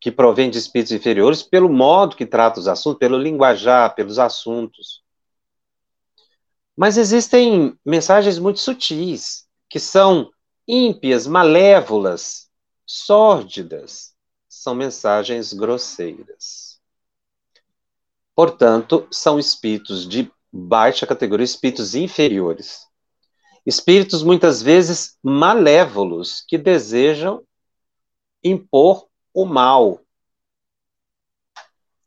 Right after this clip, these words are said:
Então, é, são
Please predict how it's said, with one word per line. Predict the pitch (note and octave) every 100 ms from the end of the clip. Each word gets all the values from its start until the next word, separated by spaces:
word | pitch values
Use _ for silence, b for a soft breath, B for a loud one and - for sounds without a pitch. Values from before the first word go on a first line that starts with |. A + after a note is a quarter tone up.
| _ _
Então, | D3+ D#3+ C3 A#2 C#3 - _ _ _ _ _ _ _ _ _ _ _ _ _ _ _ _ -
é, | B2 B2 -
são | - - C#3+ C#3+ C3+ B2+ A2+ -